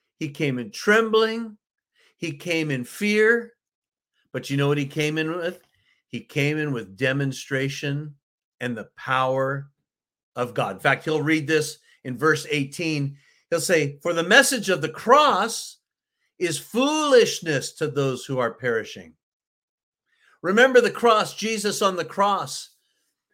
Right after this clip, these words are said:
And as he's on the cross, he looks down and his garments that have been torn off of him are now being gambled for by the soldiers. Uh, though those religious leaders and probably others of the day came and mocked him, mocked his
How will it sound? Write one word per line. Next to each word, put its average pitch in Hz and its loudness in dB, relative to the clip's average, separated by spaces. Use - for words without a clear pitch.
And 175 0
as 196 2
he's 175 -2
on 196 2
the 190 -2
cross, 196 0
he 190 -2
looks 185 -2
down 190 0
and 180 -6
his 151 -6
garments 170 -2
that 175 -6
have 147 -8
been 147 -6
torn 170 -2
off 185 -2
of 170 -6
him 160 -2
are 151 -4
now 165 -2
being 147 -4
gambled 160 -2
for 143 0
by 135 -2
the 123 -8
soldiers. 120 -8
Uh, 131 -2
though 175 0
those 170 0
religious 170 -2
leaders 180 0
and 143 -8
probably 170 4
others 175 2
of 165 -2
the 165 -6
day 160 -2
came 170 -4
and 156 -4
mocked 160 -4
him, 170 -2
mocked 175 2
his 175 -2